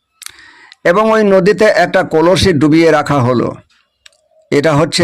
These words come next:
জীবাত্মা। এখন কলসির ভেতরের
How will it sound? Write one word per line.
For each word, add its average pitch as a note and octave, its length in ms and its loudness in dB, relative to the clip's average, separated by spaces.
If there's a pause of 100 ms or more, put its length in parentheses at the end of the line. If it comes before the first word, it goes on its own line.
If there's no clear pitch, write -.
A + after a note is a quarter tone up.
(120)
জীবাত্মা। A#2+ 540 -4 (1700)
এখন F3+ 180 0 (140)
কলসির G3+ 480 0 (120)
ভেতরের G3+ 480 2